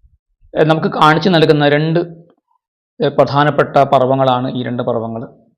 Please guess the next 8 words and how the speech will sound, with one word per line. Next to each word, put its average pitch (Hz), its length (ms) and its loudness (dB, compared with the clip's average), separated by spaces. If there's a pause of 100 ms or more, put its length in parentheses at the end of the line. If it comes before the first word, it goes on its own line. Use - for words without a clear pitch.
(1040)
അതിലൊന്ന് 170 340 4
ആ 151 320 2
വനപർവ്വം 147 480 2
നമ്മൾ, 131 500 -2 (1300)
ആ, 131 40 4 (320)
ഒരു 143 160 0
നല്ല 143 280 0
രീതിയിൽ 135 640 -2